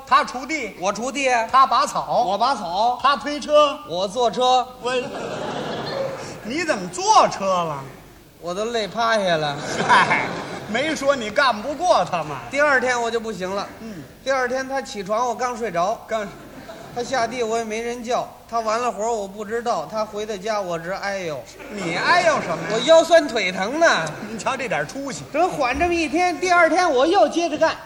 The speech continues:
Speaker 1: 嗯。
Speaker 2: 一直干了六天活儿。
Speaker 1: 嗯。
Speaker 2: 到第七天，张富贵同志跟我说了：“行了，马同志，别干活了，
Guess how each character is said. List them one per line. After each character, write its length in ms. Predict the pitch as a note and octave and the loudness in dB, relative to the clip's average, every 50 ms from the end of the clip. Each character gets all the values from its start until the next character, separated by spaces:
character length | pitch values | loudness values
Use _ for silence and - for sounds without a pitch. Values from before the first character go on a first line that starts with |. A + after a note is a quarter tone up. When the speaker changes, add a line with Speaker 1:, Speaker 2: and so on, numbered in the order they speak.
| - | -14
Speaker 1:
嗯。 140 | B3 C4 B3+ | -12 -6 0
Speaker 2:
一 280 | D4 F4 F#4 E4+ B3 G#3+ | 4 4 4 4 2 -2
直 120 | D#4+ F#4+ F4 | -4 -2 0
干 200 | - F#4+ E4 C#4+ | 2 2 2 2
了 120 | C#4 D4 | 2 0
六 200 | D#4+ F4 E4 C4 | 0 0 0 0
天 240 | G#3+ B3 C#4+ C#4+ B3+ | 0 0 0 0 0
活 120 | G#3 A3 | 2 2
儿。 120 | B3 C4+ - - | 2 2 2 -2
Speaker 1:
嗯。 160 | F#3 F#3+ F#3+ | -6 -4 2
Speaker 2:
到 160 | F#3+ D#4 D#4+ | 4 4 4
第 220 | D#4 E4+ F4+ D#4 - | 4 4 0 -2 -2
七 200 | - F#4+ G4+ F#4+ | -2 0 0 0
天， 320 | C#4+ D#4 D4+ C#4+ D4 D4 - | 2 2 2 2 0 0 2
张 180 | D4+ D4+ D4 C#4+ | 4 4 4 2
富 80 | D4+ | 2
贵 140 | D4 D#4 C4+ | 2 2 2
同 180 | A3+ B3 C4 B3 | 0 0 -4 -4
志 80 | B3+ | -4
跟 140 | A3 C4 C4 | -2 0 0
我 100 | A#3+ A3 | 0 0
说 200 | G3+ - B3+ B3+ | 0 2 2 2
了 120 | A3+ F3 - - - - | 2 2 -2 -8 -10 -4
：“行 160 | - E4+ G4+ G#4 | 0 4 6 6
了， 100 | G4+ G4 | 6 8
马 160 | F4 E4+ F4+ | 8 8 8
同 160 | E4+ F4+ G4 | 8 6 4
志， 80 | F#4+ F#4+ F#4 E4+ - - - - - - - - | 6 6 6 6 6 2 -4 -10 -14 -12 -2 2
别 160 | F4 F#4+ F#4 | 4 6 6
干 220 | F4 E4+ E4 D#4+ | 8 8 8 8
活 80 | D#4+ F#4 | 10 10
了， 160 | F#4 F4+ D#4 | 10 10 8